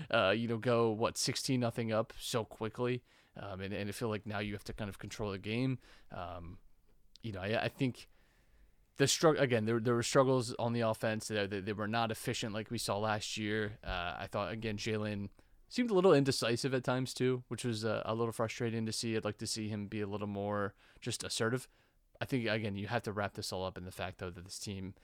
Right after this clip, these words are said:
uh, is, has two coordinators, uh, new coordinators on, on both sides of the ball. Uh, like you said, didn't get, uh, preseason reps together, obviously of training camp and all that, but there's just a massive difference when you get, uh, into game, in, into game time, and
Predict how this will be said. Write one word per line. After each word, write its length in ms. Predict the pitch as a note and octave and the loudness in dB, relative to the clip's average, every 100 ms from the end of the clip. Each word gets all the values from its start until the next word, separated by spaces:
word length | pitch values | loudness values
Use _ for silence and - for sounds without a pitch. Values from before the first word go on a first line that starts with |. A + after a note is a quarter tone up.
| - - - | -20 -20 -8
uh, 280 | F#2+ E2+ D#2+ - | -8 -6 -10 -12
is, 200 | A2+ - | -14 -14
has 180 | A2+ F#2+ | -12 -12
two 400 | - - C#3 B2 - _ _ | -4 0 2 0 -10 _ _
coordinators, 640 | - C3 A#2+ A#2 A#2+ A#2+ - | -2 0 2 2 0 -2 -2
uh, 160 | A2 G#2 | 0 0
new 160 | A#2+ A#2+ | 0 -2
coordinators 500 | B2+ A#2 A2+ A2+ A2 | -2 0 -2 -2 -2
on, 80 | |
on 160 | G2 G#2 | -2 -4
both 160 | A2 G#2+ | -4 -2
sides 240 | A#2 A2 | -2 -2
of 60 | G2 | -4
the 80 | |
ball. 420 | G2 G2+ G2+ G2 - - _ - | -6 -2 0 -2 -6 -20 _ -16
Uh, 160 | F#2 E2+ - - | -12 -12 -14 -10
like 220 | G2+ A2 | -8 -6
you 60 | A#2 | -4
said, 280 | A2+ F#2+ | -4 -4
didn't 380 | - A#2 A2+ G#2+ | -4 -4 -4 -4
get, 200 | - G#2 | -4 -2
uh, 200 | G2+ F#2+ | 0 -2
preseason 520 | - A#2 - A#2 G#2 G2+ | -2 -6 -4 -4 -4 -4
reps 260 | G2+ - | -4 -6
together, 500 | - G2+ G2+ G2 F#2+ - - _ | -10 -6 -4 -2 -4 -6 -20 _
obviously 320 | - G#2 G#2+ F#2 | -10 -8 -6 -8
of 80 | |
training 300 | - A#2 G2 | -4 -4 -4
camp 220 | F#2+ G#2 F#2 | -6 -8 -8
and 100 | F#2 | -8
all 80 | |
that, 160 | F#2 E2+ | -8 -8
but 140 | - E2+ | -10 -8
there's 240 | F#2+ F#2+ | -8 -8
just 220 | G2+ - | -8 -8
a 60 | G2 | -8
massive 400 | F#2 F2+ - G2 | -10 -10 -8 -8
difference 440 | G2 - A2+ - | -10 -8 -8 -8
when 140 | G#2 F#2 | -10 -10
you 100 | F2 | -10
get, 240 | - F2+ - - - _ | -10 -12 -14 -20 -20 _
uh, 120 | E2+ - | -12 -10
into 180 | G2 | -10
game, 360 | G#2 G2+ G#2 G#2+ _ | -6 -4 -4 -6 _
in, 220 | A2 A2+ G2+ - | -8 -8 -8 -8
into 160 | B2 A#2+ | -6 -2
game 180 | A#2 | -2
time, 220 | A#2 C#3 | 2 2
and 120 | C3+ | 4